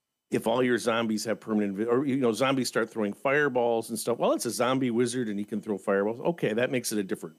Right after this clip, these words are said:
monster and, you know, it, it, it can spiral a little bit. But certainly as a G M, you have a right to, to do whatever you want with your monsters, in my opinion.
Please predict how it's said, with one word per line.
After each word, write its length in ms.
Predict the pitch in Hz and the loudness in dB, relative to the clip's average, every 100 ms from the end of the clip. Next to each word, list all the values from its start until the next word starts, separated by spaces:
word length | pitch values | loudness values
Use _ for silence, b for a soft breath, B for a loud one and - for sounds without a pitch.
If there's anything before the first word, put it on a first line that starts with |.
| - | -4
monster 720 | 131 151 151 147 151 131 110 | 0 2 0 -2 -2 -2 0
and, 220 | 95 87 - - B _ _ - | -2 -8 -16 -20 B _ _ -2
you 80 | 120 | 0
know, 180 | 110 | 2
it, 160 | 139 120 | 0 0
it, 180 | 143 139 143 | -2 -2 0
it 160 | 131 | 0
can 180 | - 123 | 2 0
spiral 640 | - - 196 233 185 123 | 0 -2 2 4 4 4
a 20 | |
little 260 | 113 123 113 | 4 2 2
bit. 280 | 98 104 - b b b - | 0 -4 -6 b b b -2
But 240 | 147 - | -2 -2
certainly 640 | - - 220 240 208 196 190 | -4 -2 0 0 2 0 0
as 300 | 143 151 156 | 2 2 2
a 60 | 151 | 0
G 360 | 117 113 127 104 | -4 -4 0 2
M, 260 | 95 95 - | 0 -4 -6
you 240 | 104 117 | -2 0
have 180 | 107 92 | 0 -2
a 100 | 92 | -2
right 300 | 87 95 92 | -2 -4 -4
to, 120 | - 80 | -14 -18
to 100 | - | -12
do 220 | 92 101 98 | -8 -6 -6
whatever 340 | 90 101 98 | -2 -2 -2
you 140 | 90 | -4
want 280 | 85 101 87 | -4 -4 -4
with 140 | 85 - | -10 -14
your 100 | 80 | -12
monsters, 440 | 92 85 78 78 | -12 -14 -18 -16
in 160 | 87 101 | 0 2
my 200 | 101 92 | 2 -2
opinion. 340 | - - - | -8 -20 -20